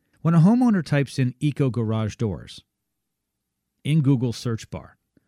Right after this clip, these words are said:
not only does their main site show up at the top of Google,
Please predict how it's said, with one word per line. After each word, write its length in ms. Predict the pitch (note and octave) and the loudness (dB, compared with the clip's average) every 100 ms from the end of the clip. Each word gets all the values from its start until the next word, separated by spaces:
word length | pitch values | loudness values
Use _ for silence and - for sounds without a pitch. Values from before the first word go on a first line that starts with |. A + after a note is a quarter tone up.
| _ | _
not 180 | C#3 C#3+ | -2 0
only 320 | D#3+ F#3 C4 B3 | 2 2 2 0
does 300 | D#3+ D#3+ C#3 | 0 0 0
their 140 | C#3 | 0
main 380 | A#2 B2 C#3+ D3 | 0 0 0 0
site 380 | - C3+ C3 - | -2 -2 -4 -4
show 240 | - A#2+ | -2 -2
up 120 | A#2 | -2
at 100 | A#2 | -6
the 60 | G#2 | -8
top 300 | - A#2+ A2 | -4 -4 -4
of 140 | G2 | -6
Google, 440 | F2 C#3 B2+ F2 | 0 0 0 -6